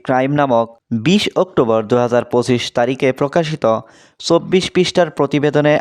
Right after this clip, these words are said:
আলবানিজ উল্লেখ করেন, ইসরায়েল একা নয়, আরব যুক্তরাষ্ট্র, ইউরোপ সহ বিশ্বের তেষট্টিটি দেশ মিলে গাজায় গণহত্যা এসে। যুক্তরাষ্ট্র প্রতি বছরের ন্যায় এবারও ইসরায়েলে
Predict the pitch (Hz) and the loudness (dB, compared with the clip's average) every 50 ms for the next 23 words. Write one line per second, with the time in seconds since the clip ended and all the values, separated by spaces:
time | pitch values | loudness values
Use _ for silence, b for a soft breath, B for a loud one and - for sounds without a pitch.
0 | - - 123 123 123 117 123 135 151 160 156 131 110 - - 120 127 123 120 123 | 0 0 0 0 0 0 0 0 0 2 0 0 -2 -2 -2 0 2 2 2 2
1 | 123 - - 143 135 123 113 113 127 - _ _ _ - 143 131 - 147 151 160 | 0 0 0 0 0 0 0 0 -2 -4 _ _ _ -2 -2 0 0 2 2 2
2 | 175 180 - - 139 139 - - 131 117 107 101 98 98 107 - b b b b | 2 0 0 0 0 0 0 0 -2 -2 -2 -4 -6 -6 -10 -14 b b b b
3 | 123 135 151 180 202 175 156 151 175 175 - 185 180 180 160 - - - 120 113 | -2 0 2 2 2 0 0 0 -2 0 0 0 2 2 0 -2 -2 -2 0 0
4 | 110 - - 147 143 147 147 160 160 - - - 135 120 113 117 113 107 120 120 | 0 0 2 2 2 4 4 2 0 0 -2 -2 0 0 0 0 0 0 -2 -4
5 | - - - 117 113 113 117 b b b b b b - 151 156 151 - 180 170 | -2 -2 -2 0 0 -2 -4 b b b b b b 0 0 0 2 2 0 -2
6 | 170 - 180 180 180 180 180 156 127 117 107 110 110 - - _ _ _ - 117 | -2 0 -2 0 2 2 0 2 2 2 0 0 -2 -4 -10 _ _ _ -2 0
7 | 123 127 123 127 117 104 117 113 117 139 160 160 143 151 151 151 143 147 143 - | 2 2 2 2 2 2 0 0 0 0 0 0 0 0 0 2 0 0 -2 -2
8 | - 117 110 110 98 - - 104 104 107 - _ _ _ _ _ _ - 123 113 | 0 0 0 0 -2 -2 -2 -4 -4 -4 -8 _ _ _ _ _ _ -8 -6 -2
9 | 123 165 170 - - 220 214 202 - - 139 117 117 - - 156 156 - 160 143 | 0 0 0 2 2 2 2 2 0 0 0 0 0 0 -2 -2 0 0 0 2
10 | 139 139 135 - 165 160 160 165 160 147 123 110 110 110 101 - _ - 131 135 | 2 0 0 0 0 0 0 0 0 0 0 0 0 -2 -4 -4 _ 0 0 2
11 | 156 160 147 127 113 110 - - 127 123 110 - 123 120 117 107 107 107 | 2 0 2 2 0 0 0 0 -2 -2 0 0 0 2 2 2 2 0